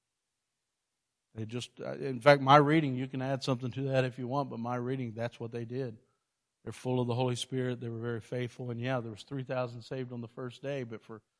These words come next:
three years, nothing happened until they began to be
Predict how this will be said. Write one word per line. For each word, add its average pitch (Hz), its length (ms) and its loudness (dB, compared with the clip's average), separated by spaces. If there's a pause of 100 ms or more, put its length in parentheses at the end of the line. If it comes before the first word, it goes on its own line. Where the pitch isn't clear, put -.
(480)
three 143 260 2
years, 139 520 4
nothing 127 340 -4
happened 135 380 -4
until 113 400 -8
they 113 120 -10
began 113 300 -16
to 110 80 -20
be 110 120 -20